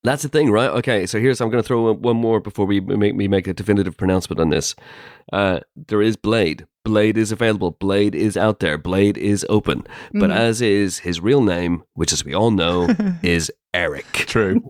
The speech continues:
Speaker 1: Would you
Speaker 3: It is
Speaker 1: call your
Speaker 3: true.
Speaker 1: kid Eric?
Speaker 2: I, I think, I think Blade or Proxima Midnight is, is the, is the choice.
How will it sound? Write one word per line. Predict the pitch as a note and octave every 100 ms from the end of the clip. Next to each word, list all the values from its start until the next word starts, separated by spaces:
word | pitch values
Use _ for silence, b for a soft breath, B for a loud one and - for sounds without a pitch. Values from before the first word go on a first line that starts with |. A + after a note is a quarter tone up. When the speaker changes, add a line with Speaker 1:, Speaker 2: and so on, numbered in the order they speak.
| C4 -
Speaker 1:
Would | D3 F2+
you | -
Speaker 3:
It |
is | -
Speaker 1:
call | F#2+ F#2+
your |
Speaker 3:
true. | F#2+
Speaker 1:
kid | F#2+ F2+ F2 D#2 -
Eric? | E2+ D#2 C#2+ - - _ _ _ _ _ _ _ _ _ -
Speaker 2:
I, | B3+
I | C4+
think, | C#4 D#4 -
I |
think | B3+ C4 G3+
Blade | G#3+ A3+ A#3 A#3 -
or | G#3
Proxima | - - - F3+
Midnight | D#3+ D#3 D3 D3 E3
is, | E3 -
is | E3 D3+ -
the, | D3+ D3+ - _ _
is | E3 -
the |
choice. | - - D3 -